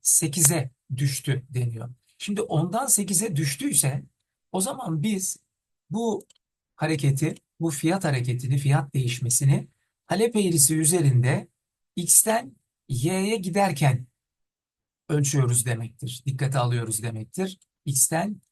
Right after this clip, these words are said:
Y'ye. Bakın X'ten Y'ye giderken, X'ten Y'ye giderken esneklik değerini eğer biz yay esnekliği formülünü kullanmasak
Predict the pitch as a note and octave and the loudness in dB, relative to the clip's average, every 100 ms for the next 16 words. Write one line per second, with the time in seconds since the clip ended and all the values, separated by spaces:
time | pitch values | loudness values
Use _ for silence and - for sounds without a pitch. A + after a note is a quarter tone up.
0 | _ D3 C3 A#2+ - - _ _ - C4 | _ -2 -2 -2 -8 -14 _ _ -4 -2
1 | C4+ G3 - _ _ A3 F#3+ - A#3 G#3+ | -2 -4 -6 _ _ 2 4 6 6 4
2 | F#3+ G3 A3 F#3 F#3 F#3+ C#3+ B2+ B2 C#3 | 2 2 0 0 2 2 2 2 2 -2
3 | _ _ _ _ _ _ _ _ _ _ | _ _ _ _ _ _ _ _ _ _
4 | _ _ _ _ _ _ _ _ _ _ | _ _ _ _ _ _ _ _ _ _
5 | _ _ - C#3 - C3+ C3+ B2 B2 C3 | _ _ -2 0 2 2 2 0 0 0
6 | A#2+ A#2+ A#2+ - A#2+ D#3+ G#3+ G3+ _ _ | -2 -2 -2 -2 -2 -2 -6 -12 _ _
7 | _ _ _ _ _ _ - F#3+ F#3 G#3+ | _ _ _ _ _ _ -4 2 2 0
8 | - B3+ G3 D#3+ C3+ A#2 A2+ C3 C3+ _ | -4 -4 2 2 2 0 -4 -4 -8 _
9 | _ - F3+ G3 G3 G3+ G3 - _ - | _ -4 0 0 0 2 4 2 _ 0
10 | D3+ G#3+ G3 - F#3 C#3+ F#3 D3 F3 E3+ | 2 2 4 4 2 -4 -6 -2 -2 -2
11 | F3+ F3 C#3+ E3+ F3+ G#3+ D3 C#3 F#3+ G3+ | -2 -4 -6 -2 0 4 6 6 4 0